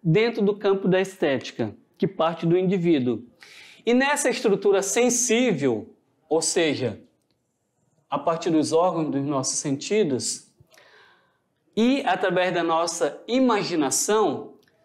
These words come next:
são as condições que tornam possível a percepção estética. Ou seja,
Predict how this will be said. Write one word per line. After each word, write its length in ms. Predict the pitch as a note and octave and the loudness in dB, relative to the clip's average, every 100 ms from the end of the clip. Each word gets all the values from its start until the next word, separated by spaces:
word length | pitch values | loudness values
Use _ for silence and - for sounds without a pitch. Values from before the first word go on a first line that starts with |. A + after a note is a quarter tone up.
| _ | _
são 340 | - - A#3+ | -8 0 2
as 140 | A3+ A3+ | 2 -2
condições 840 | - D4 D4 D4 - G#3+ B3 C4 | -2 0 2 0 0 2 2 -2
que 100 | - | -4
tornam 680 | A3 - G#3 G3+ G3 D#3 D3+ | -4 -4 -2 0 2 0 -2
possível 920 | - B3+ - A3 A3+ A3 B3 B3 - - _ _ _ _ - | 0 0 0 2 2 4 2 0 -4 -18 _ _ _ _ -4
a 320 | E3 E3 - _ | -2 -2 -10 _
percepção 1120 | B3+ B3+ B3 - G#3+ G#3+ - - G3 G#3 A#3 - | -2 0 -2 -2 -2 -2 -4 -2 0 0 -4 -4
estética. 760 | F3+ F3+ - E3 C3+ - C3 A#2 | -2 -2 0 0 0 -2 -4 -2
Ou 100 | D#3+ | -4
seja, 460 | - F#3 D#3+ C#3 | 0 0 2 0